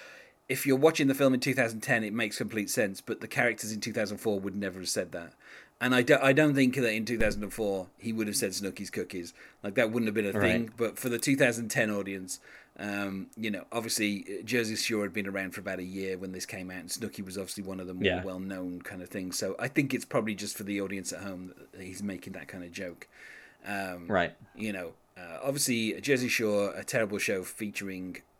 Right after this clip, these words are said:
Speaker 1: even worse people.
Speaker 2: <laughs>
Speaker 1: Quite frankly, I am the real world, ride or die. You know, like, I'm not, I'm not putting up with these, these worse and worse imitations.
Speaker 2: A quick Google sner-, search has shown me that Snooki's Cookies is a thing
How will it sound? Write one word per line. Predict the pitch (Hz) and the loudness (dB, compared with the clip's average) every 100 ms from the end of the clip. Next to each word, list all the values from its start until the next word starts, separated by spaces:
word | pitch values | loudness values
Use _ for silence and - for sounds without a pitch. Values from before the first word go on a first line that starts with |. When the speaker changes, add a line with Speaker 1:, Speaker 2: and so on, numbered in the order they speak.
| _ | _
Speaker 1:
even | 113 104 98 | -6 -4 -6
worse | 92 85 - | -8 -2 8
people. | 180 160 160 131 | 10 10 4 0
Speaker 2:
<laughs> | - _ - | -6 _ 2
Speaker 1:
Quite | - 160 | 4 6
frankly, | 160 151 139 | 6 6 4
I | 123 123 | 6 4
am | 117 110 | 2 0
the | 113 | 0
real | 113 110 | 2 2
world, | 101 104 98 90 | 2 0 0 0
ride | 107 101 | 0 0
or | 92 | -2
die. | 92 87 80 | -6 -8 -10
You | 98 | -10
know, | 92 | -10
like, | 87 87 - | -10 -8 -6
I'm | 101 | -4
not, | 101 90 - - - - - | -4 -8 -14 -16 -20 -20 -8
I'm | |
not | 110 | -8
putting | - 113 | -2 0
up | 107 | 0
with | 92 | -4
these, | 101 92 - - - - - | -6 -4 -8 -14 -20 -18 -8
these | 104 98 | -6 -6
worse | 101 113 113 107 | -4 0 0 0
and | 110 104 | -2 0
worse | 107 104 - | 0 0 0
imitations. | 110 104 - 98 95 87 90 - - - | -2 -4 -4 -6 -6 -8 -14 -18 -20 2
Speaker 2:
A | 101 | 4
quick | 117 - 165 | 8 8 10
Google | 156 143 131 | 10 8 8
sner-, | - 120 - | 6 -2 0
search | - 110 101 | 6 6 6
has | - 101 98 - - | 6 6 6 2 -6
shown | - 110 101 | 2 4 6
me | 101 | 4
that | 98 95 | 4 2
Snooki's | - 107 107 | -2 0 2
Cookies | - 104 107 90 | 4 4 4 2
is | - 98 | 4 6
a | 101 | 8
thing | 98 101 98 95 95 | 6 6 4 2 -4